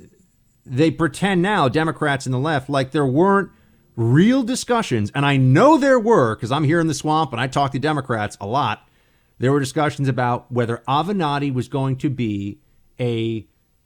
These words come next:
uh, a dark horse political candidate for the presidency for the Democrats in twenty twenty. That was real.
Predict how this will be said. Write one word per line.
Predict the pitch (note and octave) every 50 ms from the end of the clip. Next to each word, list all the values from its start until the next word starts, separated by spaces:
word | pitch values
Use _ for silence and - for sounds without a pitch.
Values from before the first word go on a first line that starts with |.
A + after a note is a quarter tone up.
| _ -
uh, | A#2 A2+ A2+ A2 A2 A2 G#2 - - -
a | A#2 A#2
dark | G2+ F#2 C3+ C#3+ D3+ D#3 C#3+ -
horse | - D#3+ E3 D#3+ D#3+ D#3 - - -
political | - _ _ - C3+ C3+ B2+ C3 D3 D3+ D#3 D3+ D3+ D3+ D3 D3 C#3+ C3+
candidate | - - C#3+ C3+ C3 B2+ A#2+ G#2+ G#2+ G2+ G#2 G#2 G#2 - _ _ _ _ _
for | _ - D3 D#3+ E3+
the | F3 F#3
presidency | F#3 - E3+ D#3 D3 B2 C#3 C#3 C3 C3 C#3+ C3+
for | C3 - C3+ D3+ D3+
the | D3
Democrats | C3 C3 B2 B2 A#2+ - A#2 A2 G#2 -
in | G#2 F#2+
twenty | - G#2+ G#2 F#2 F#2
twenty. | F2 - - F2 F2 G2+
That | G2+ G#2+ D#3 E3+ G3+ A3+ G#3
was | B3 A#3+ G3 D3
real. | E3+ F3+ G#3+ A3 G#3 F3 B2 F#2+ - -